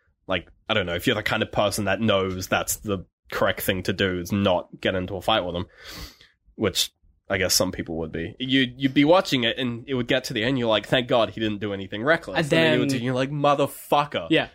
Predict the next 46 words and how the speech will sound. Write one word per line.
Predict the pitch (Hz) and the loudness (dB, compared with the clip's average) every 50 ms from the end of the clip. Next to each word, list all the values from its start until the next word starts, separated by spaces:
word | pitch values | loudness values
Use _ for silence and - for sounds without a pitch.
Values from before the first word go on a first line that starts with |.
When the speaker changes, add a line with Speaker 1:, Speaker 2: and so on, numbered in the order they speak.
| - - | -12 -8
Speaker 1:
Like, | 123 120 120 | -8 -6 -4
you | 120 123 123 | -4 -2 0
had | - - - 202 185 180 - | 0 0 0 0 -2 -2 0
to | 147 147 | -2 0
go | 139 143 135 135 127 120 | 2 4 4 4 4 2
and | 110 110 | 0 -2
do | 131 127 101 92 | -2 -4 -4 -4
it. | - - 185 | -6 -8 -8
Speaker 2:
Because | 175 151 185 | -6 -2 2
that's | 170 208 - - | 2 2 2 2
exactly | 190 160 180 170 165 175 160 | 2 2 2 0 2 0 0
what | 147 135 | 0 0
sh-, | - - - 185 | -2 -4 -6 -4
what | 165 151 151 - - | -4 -4 -4 -4 -4
Summer | - - 165 160 156 147 | -2 -2 -2 0 0 -2
would | 139 131 | -4 -4
be | 143 135 | -6 -6
thinking | - 151 135 127 123 120 | -6 -6 -6 -6 -8 -12
as | 113 - - | -12 -10 -8
well. | 131 123 117 | -6 -2 2
Speaker 1:
Yeah, | 147 160 151 123 110 | 4 4 4 4 2
exactly. | 107 110 135 127 123 - - 92 82 87 | 0 0 0 -2 -2 -4 -10 -16 -10 -2
Speaker 2:
But | - 185 | -2 -2
at | 202 | -2
the | 196 190 | 0 0
same | - 202 185 | 0 0 0
time, | - 185 170 156 156 170 - - | 0 0 0 0 0 -2 -8 -8
you're | 185 165 165 | -4 -2 -2
invited | 160 151 156 156 156 151 | 0 2 2 2 2 0
to | - | -2
empathize | 147 143 147 143 - 143 135 - - | -4 -4 -6 -6 -6 -6 -6 -6 -10
with | 127 - | -18 -18
Tom. | - - 156 139 131 | -10 -8 -8 -8 -6
Like, | 120 165 - 170 | -8 -10 -10 -10
it's | 151 - | -12 -4
so | - 208 208 196 - | 0 0 0 2 4
Speaker 1:
Yeah, | 190 214 | 4 4
at | 196 170 | 4 4
the | 185 185 | 2 4
same | 185 170 | 4 6
Speaker 2:
complicated | 214 208 | 6 4
with | 143 143 | 4 2
Speaker 1:
time, | 160 175 185 170 143 131 | 2 4 4 4 4 4
Speaker 2:
the | 131 | 4
Speaker 1:
like, | 131 135 | 2 2
Speaker 2:
way | 147 | 4